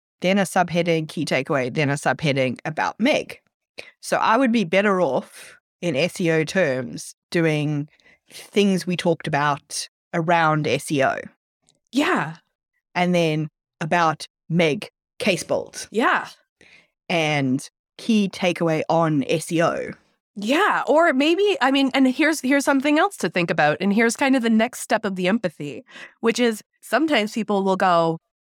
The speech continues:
Speaker 2: "Okay, I know I'm looking for this person." Sometimes
Speaker 1: Yeah.
Speaker 2: they'll go, "Okay, I know I'm looking for this service or this outcome."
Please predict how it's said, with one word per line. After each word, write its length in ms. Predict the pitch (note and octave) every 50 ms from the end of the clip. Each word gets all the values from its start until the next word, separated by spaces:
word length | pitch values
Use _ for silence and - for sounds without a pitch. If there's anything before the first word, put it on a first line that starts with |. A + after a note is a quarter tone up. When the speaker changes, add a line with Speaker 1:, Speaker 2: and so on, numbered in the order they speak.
| _ -
Speaker 2:
"Okay, 220 | G#3 A3 A3 A3+
I 100 | F3 F3
know 160 | F3 F#3 F#3 F3+
I'm 160 | F3+ F#3 E3+
looking 260 | E3+ E3 - E3 D#3+
for 140 | - F3 D#3+
this 180 | D#3 C3 -
person." 560 | - - - - A#2+ - - - - - G#3+ - _ _ _ _ _ _ _ _ _ _ _ _ _
Sometimes 320 | - - G#3 G#3 G3+ A3 A3 -
Speaker 1:
Yeah. 80 | A3 G#3+
Speaker 2:
they'll 180 | G#3+ F#3+ F#3+
go, 0 | - A3
"Okay, 220 | A#3+ - A3+ G#3+ C3
I 80 | F#3+
know 180 | G3+ G#3+ A3+ A3+
I'm 120 | A3 A3 A3
looking 240 | G3 F#3+ - G#3 G3+
for 160 | - G#3 G3
this 280 | G3 F#3 F3 - - -
service 640 | - - - - E3+ E3 - - D2+ G#2 - - -
or 80 | E3+ F#3+
this 200 | F3 D3+ - -
outcome." 540 | - D#3+ C3+ - - - - C3+ - E3